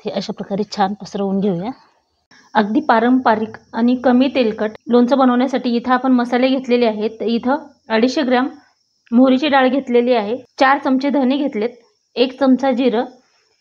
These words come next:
एक चमचा हळदी पावडर, एक चमचा,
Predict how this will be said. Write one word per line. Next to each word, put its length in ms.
एक 220
चमचा 260
हळदी 320
पावडर, 340
एक 260
चमचा, 300